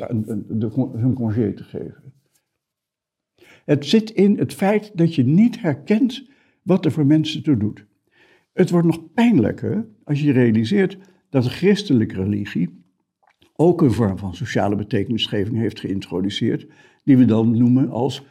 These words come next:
christelijk sociale betekenisgeving. En die neerkomt op het fenomeen dat als iemand gevallen is,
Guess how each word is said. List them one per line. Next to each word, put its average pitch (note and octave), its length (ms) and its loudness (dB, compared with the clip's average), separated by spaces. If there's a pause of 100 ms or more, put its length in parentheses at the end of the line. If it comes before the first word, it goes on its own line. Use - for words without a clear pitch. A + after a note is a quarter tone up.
(140)
christelijk C3 520 0
sociale G#2 420 -2
betekenisgeving. B2 840 -2
En C3+ 80 2
die C3+ 100 6
neerkomt E3+ 460 4
op - 320 -6 (140)
het - 140 -16
fenomeen D3+ 500 4
dat D3 200 0 (440)
als B2 160 0
iemand E3 340 2
gevallen F3 520 -2
is, - 460 -14